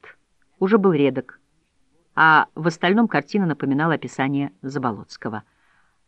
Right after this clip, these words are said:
«А в круг черны заводов замки, высок под облаком гудок,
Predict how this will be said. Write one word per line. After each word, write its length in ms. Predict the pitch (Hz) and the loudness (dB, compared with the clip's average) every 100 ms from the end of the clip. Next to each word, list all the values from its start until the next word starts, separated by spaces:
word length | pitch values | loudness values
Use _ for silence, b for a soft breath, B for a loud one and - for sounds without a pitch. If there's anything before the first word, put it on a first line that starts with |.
| _ - | _ 0
«А 140 | 143 | 2
в 100 | - | 2
круг 480 | - 196 269 277 - | 2 4 4 2 -10
черны 440 | - 156 131 147 139 | -2 0 0 0 0
заводов 720 | 131 131 214 220 220 - - | 0 2 2 2 -2 -6 -8
замки, 720 | 170 151 156 175 160 - 156 b b b | -6 0 2 2 0 -6 -6 b b b
высок 720 | 139 143 170 220 254 - - _ | -2 0 2 4 4 2 -18 _
под 220 | 123 131 | -2 0
облаком 440 | 131 127 123 123 120 | -2 -4 -6 -4 -4
гудок, 480 | 127 170 254 - | 2 4 4 2